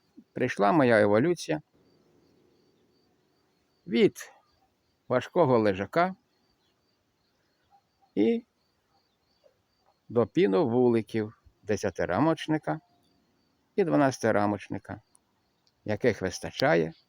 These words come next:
для розвитку сімей і для медозбору, для того, щоб гарно пасічникувати і не зривати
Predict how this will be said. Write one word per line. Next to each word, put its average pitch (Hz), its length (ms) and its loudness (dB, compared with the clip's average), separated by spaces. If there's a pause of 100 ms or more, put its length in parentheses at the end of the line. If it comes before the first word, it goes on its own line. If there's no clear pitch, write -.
(640)
для 131 180 2
розвитку 123 520 0
сімей 165 480 -2 (420)
і 196 180 -2
для 143 140 0
медозбору, 117 680 0 (1120)
для 98 120 0
того, 208 360 2 (220)
щоб 101 240 -6
гарно 165 300 -2
пасічникувати 127 840 -2 (220)
і 104 80 -2
не 101 140 2
зривати 113 540 0